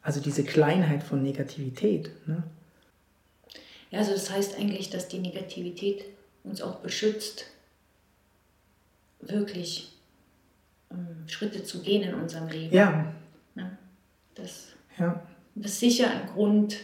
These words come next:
Speaker 2: warum die
Speaker 1: Mhm.
Speaker 2: auch so stark da ist, weil man sich immer dann dahin wenden kann, „Ah nein, ist ja so schrecklich, das Leben.“
Speaker 1: Ja, mhm.
Speaker 2: Aber
Speaker 1: Oder
Speaker 2: es
Speaker 1: ich bin halt so negativ oder
Speaker 2: Mhm.
Speaker 1: meine Wahrnehmung geht halt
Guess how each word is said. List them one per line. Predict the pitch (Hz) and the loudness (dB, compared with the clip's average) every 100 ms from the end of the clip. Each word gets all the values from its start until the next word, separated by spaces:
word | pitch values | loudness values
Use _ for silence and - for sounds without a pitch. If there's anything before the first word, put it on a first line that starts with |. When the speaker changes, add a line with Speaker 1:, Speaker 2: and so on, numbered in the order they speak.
| - _ - | -14 _ -14
Speaker 2:
warum | 185 180 202 170 | -8 -4 0 4
die | 156 | 6
Speaker 1:
Mhm. | |
Speaker 2:
auch | 147 156 | 6 2
so | 185 | -2
stark | - - 175 170 | -6 -6 -8 -6
da | 180 202 | -2 0
ist, | 185 175 190 | 0 -2 -4
weil | 196 | -2
man | 196 | -2
sich | 190 - | -2 2
immer | 214 233 | 4 6
dann | 220 214 202 | 8 6 6
dahin | 202 208 233 233 | 4 4 6 8
wenden | 202 185 | 6 2
kann, | 190 185 | -4 0
„Ah | 208 | 0
nein, | 190 180 | 2 0
ist | 175 - | -2 -6
ja | 185 | -6
so | 180 180 | -4 -6
schrecklich, | - 175 180 - | -6 -8 -8 -10
das | 175 - | -12 -8
Leben.“ | 170 - | -6 2
Speaker 1:
Ja, | 156 143 143 | 6 6 4
mhm. | 151 147 156 - - - | 2 2 0 -4 -10 2
Speaker 2:
Aber | 160 | 8
Speaker 1:
Oder | 160 | 8
Speaker 2:
es | 160 | 6
Speaker 1:
ich | - - - - | 2 -4 -10 4
bin | 170 165 | 6 8
halt | 160 156 | 6 6
so | 156 | 6
negativ | 151 147 147 - 151 - | 8 6 2 2 2 2
oder | 147 | 2
Speaker 2:
Mhm. | 143 | 6
Speaker 1:
meine | 143 147 | 6 6
Wahrnehmung | 139 143 147 147 139 | 6 6 6 6 6
geht | 143 147 | 4 4
halt | 147 | 0